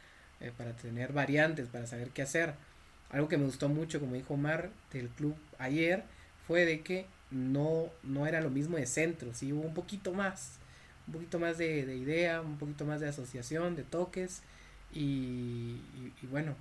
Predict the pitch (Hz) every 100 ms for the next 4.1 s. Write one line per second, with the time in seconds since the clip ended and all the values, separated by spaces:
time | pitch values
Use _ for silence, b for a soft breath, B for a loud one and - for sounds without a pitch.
0 | - - 127 - - - - - 131 175
1 | 196 196 - B B B B 147 - 127
2 | 127 139 151 160 151 160 156 156 - 165
3 | 160 151 156 131 147 151 127 135 156 180
4 | 175